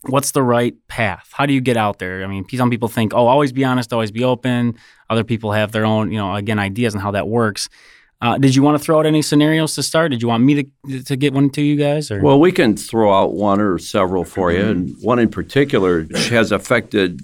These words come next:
Speaker 2: this type of crisis has hit several large companies in this area over the past year or two in a highly publicized way. And it has to do with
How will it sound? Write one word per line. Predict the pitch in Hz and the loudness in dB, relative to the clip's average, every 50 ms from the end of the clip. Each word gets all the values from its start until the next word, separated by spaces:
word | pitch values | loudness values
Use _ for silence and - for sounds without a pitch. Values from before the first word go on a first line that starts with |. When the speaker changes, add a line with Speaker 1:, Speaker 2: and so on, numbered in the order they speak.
| - - - | -20 -16 -2
Speaker 2:
this | 123 127 123 - - _ _ | -2 -2 -2 -2 -10 _ _
type | - - 123 131 135 135 131 | -6 -2 0 0 0 0 0
of | 104 85 85 - - - - - | 0 0 0 -2 -6 -16 -18 -16
crisis | - - 113 107 104 101 - 101 90 - | -6 -2 0 0 0 0 -4 -8 -6 -4
has | 101 90 87 - | -4 -4 -6 -4
hit | - 120 113 - - | -4 -4 -4 -4 -4
several | - - - - 120 120 120 110 113 101 85 78 78 67 58 - - | -6 -6 -2 0 2 0 2 2 2 2 2 2 0 -4 -8 -12 -10
large | 98 92 92 101 113 117 123 117 101 90 - | -6 -2 0 2 2 2 2 0 0 -2 -8
companies | - - 117 110 107 107 104 90 90 92 87 78 | -8 -4 -4 -4 -2 -2 -4 -2 -2 -4 -2 -2
in | 101 98 101 | 0 0 0
this | 95 92 85 - - | 0 0 -2 -4 -4
area | 92 98 98 98 92 90 90 87 | -4 -2 0 0 0 0 -2 -4
over | - 107 90 92 | -4 -6 -4 -4
the | 92 85 | -4 -6
past | - - 98 95 90 90 87 - - | -4 -4 -4 -2 -2 -4 -6 -8 -6
year | 92 98 107 110 | -2 0 0 0
or | 98 | 0
two | - - - 107 95 90 87 85 - _ _ _ _ _ _ - - | -2 -2 -2 0 0 0 0 -4 -10 _ _ _ _ _ _ -8 -2
in | 107 101 | 0 0
a | 92 85 | 0 0
highly | 87 120 123 120 110 92 | 0 0 2 4 4 2
publicized | - - - 104 95 90 87 - - 98 85 82 - - | 2 0 -2 0 0 0 -2 -2 -2 -2 -2 -4 -4 -2
way. | 80 92 - | 0 0 0
And | 95 | 0
it | 90 87 87 | -2 -4 -4
has | 104 123 123 113 - | -4 -4 -4 -4 -4
to | - 98 | -6 -12
do | 78 - 113 107 | -2 2 2 4
with | 101 98 90 - - | 4 2 0 -2 -10